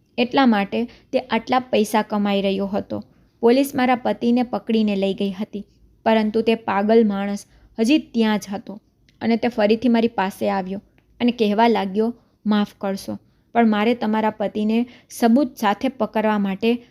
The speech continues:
આ બધું નાટક કરવું પડ્યું." તેણે કહ્યું કે, "હું તમારા પતિને ઓછામાં ઓછી સજા અપાવવાનો પ્રયત્ન કરીશ, પરંતુ આ ત્યારે જ શક્ય છે જો તે સાચા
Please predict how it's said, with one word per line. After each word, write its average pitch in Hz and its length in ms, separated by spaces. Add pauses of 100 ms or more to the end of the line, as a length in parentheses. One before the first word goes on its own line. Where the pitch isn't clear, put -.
(140)
આ 214 60
બધું 226 300
નાટક 208 380
કરવું 196 360
પડ્યું." 196 320 (380)
તેણે 202 260
કહ્યું 220 480 (200)
કે, 262 60
"હું 262 180
તમારા 233 340
પતિને 240 540 (340)
ઓછામાં 269 480 (120)
ઓછી 262 300
સજા 226 300
અપાવવાનો 208 600
પ્રયત્ન 196 520
કરીશ, 196 380 (360)
પરંતુ 233 480
આ 233 100
ત્યારે 233 480
જ 262 40
શક્ય 208 560
છે 208 220 (340)
જો 220 160
તે 226 140
સાચા 214 420